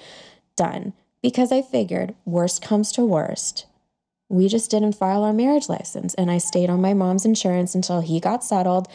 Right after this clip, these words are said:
And then we would go back to the justice of the peace and say, "Sorry, we never filed. We gotta do it all over again."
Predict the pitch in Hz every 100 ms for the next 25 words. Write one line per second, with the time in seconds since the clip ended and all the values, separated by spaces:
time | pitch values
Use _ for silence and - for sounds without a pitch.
0 | - - - - 208 208 202 208 208 208
1 | 214 196 180 180 - 202 190 185 190 208
2 | 185 190 185 - 185 185 185 202 196 -
3 | 330 359 339 330 320 311 302 285 285 294
4 | 294 254 254 262 240 233 214 208 202 190
5 | 175 85 - - - - -